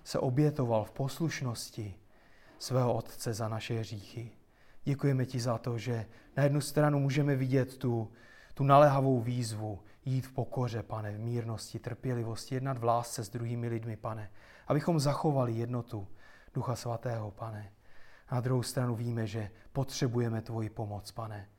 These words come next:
Tak tě moc prosím za každý, každého jednotlivě, Pane. Prosím tě za tento lid, aby si proměnil jejich srdce, Pane, k pokoře, která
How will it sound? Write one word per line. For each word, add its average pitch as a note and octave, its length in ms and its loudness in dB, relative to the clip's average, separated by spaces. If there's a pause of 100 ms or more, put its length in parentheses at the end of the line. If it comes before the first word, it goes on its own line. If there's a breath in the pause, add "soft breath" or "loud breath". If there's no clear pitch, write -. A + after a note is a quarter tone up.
(240 loud breath)
Tak - 160 -2
tě D3+ 100 2
moc C#3 180 0
prosím B2+ 540 -2
za G#2+ 340 -2 (340 loud breath)
každý, B2+ 720 0
každého A#2+ 560 -2
jednotlivě, A#2 580 -6
Pane. G#2+ 320 -10
Prosím A#2 420 -6
tě A2+ 160 -6
za G#2+ 280 -4 (320 loud breath)
tento C3 340 0
lid, A#2 300 -2
aby A2+ 160 -6
si B2+ 260 -4 (360 loud breath)
proměnil C#3+ 640 4
jejich C3 280 2
srdce, C3 380 -4
Pane, G#2 420 -8 (520 loud breath)
k - 40 -20
pokoře, C3 500 2
která A2+ 540 0